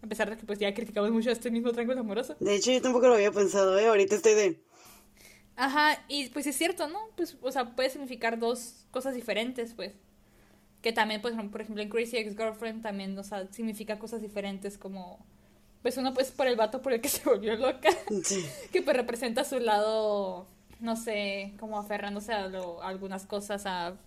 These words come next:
Speaker 1: inmadurez y todo, pero, no sé, como que puede ser como que un poquito más inmadura, pero en buen aspecto, en buen sentido, y al final, ya que se desarrollan bien los dos personajes,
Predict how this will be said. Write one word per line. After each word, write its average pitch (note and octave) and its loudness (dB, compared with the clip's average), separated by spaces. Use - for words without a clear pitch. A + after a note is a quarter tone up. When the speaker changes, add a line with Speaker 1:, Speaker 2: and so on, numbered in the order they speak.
Speaker 1:
inmadurez F#3+ 0
y G3+ -10
todo, G3 -4
pero, F3+ -10
no B3+ -6
sé, C#4 -2
como B3+ -4
que A#3 -4
puede A#3 0
ser B3+ -4
como A#3+ -6
que A#3 -8
un G#3+ -8
poquito A3+ -6
más A3+ -4
inmadura, G#3+ 0
pero G#3+ -2
en G3 -4
buen G3+ -4
aspecto, B3+ -6
en A3+ -2
buen G#3+ -2
sentido, A#3+ -2
y A#3 2
al G#3+ 0
final, A#3 -4
ya A#3+ -4
que C4 -2
se B3+ 0
desarrollan G#3 2
bien A3 -2
los G#3 0
dos G#3+ -2
personajes, A3+ -6